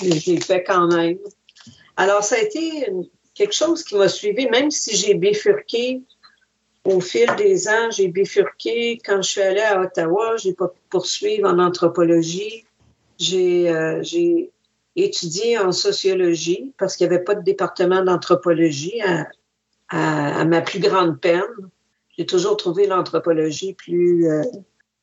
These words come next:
un peu plus intéressante que la sociologie, malgré que les deux se marient bien ensemble. Alors, euh, j'ai gradué au bac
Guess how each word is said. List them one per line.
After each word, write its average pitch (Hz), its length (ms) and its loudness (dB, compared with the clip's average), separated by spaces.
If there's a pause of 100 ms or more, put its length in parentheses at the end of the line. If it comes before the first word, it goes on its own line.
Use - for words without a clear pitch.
(200)
un 175 80 2
peu 202 160 0
plus 202 160 2
intéressante 185 680 0
que 196 80 0
la 170 160 2
sociologie, 165 800 -2
malgré 180 380 2
que 202 100 -2
les 170 220 2
deux 185 240 -2
se - 180 -6
marient 165 340 -2
bien 185 480 2
ensemble. 175 460 -2 (800)
Alors, 170 580 0
euh, 156 320 0
j'ai 349 240 -2
gradué 285 480 -2
au 214 160 0
bac 202 320 -2